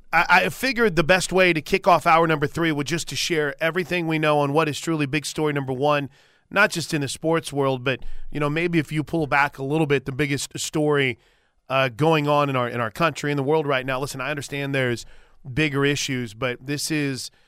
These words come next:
something you just don't see in sports, and you don't see, you know, in, in, in, in life, on live T V, where you literally saw a man who was fighting for his life on the field suffering a cardiac event,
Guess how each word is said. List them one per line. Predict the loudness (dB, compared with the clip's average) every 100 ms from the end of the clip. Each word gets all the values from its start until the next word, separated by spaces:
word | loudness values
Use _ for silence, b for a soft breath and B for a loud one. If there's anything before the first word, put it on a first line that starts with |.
| _
something | -8 -6 -6 -6 -6
you | -6
just | -6 -10 -4
don't | -6 -4 -10
see | -10 -10 -10
in | -12
sports, | -14 -10 -6 -4 -6 -10
and | -10
you | -8
don't | -8 -8
see, | -8 -6 -6 -10 b b b b b -18 -8
you | -2
know, | 0 -2 -6
in, | -16 -14
in, | -14 -14 -16 -18
in, | -14
in | -12 -10
life, | -4 -4 -6 -12
on | -10
live | -6 -6 -8
T | -10 -6
V, | -6 -6 -8
where | -8 -6 -6 -8 -14 _ _ _ -12
you | -10
literally | -4 0 0 0 -2
saw | -2 0 0
a |
man | -2 -4 -4
who | -4
was | -4 -6
fighting | -2 -2 -4
for | -8 -8
his | -8 -10
life | -4 -2 -2 -4 -10 -8
on | -8
the | -8
field | -8 -6 -6
suffering | -6 -8 -8 -10
a | -10
cardiac | -6 -4 -2 -2 -4
event, | -6 -4 -4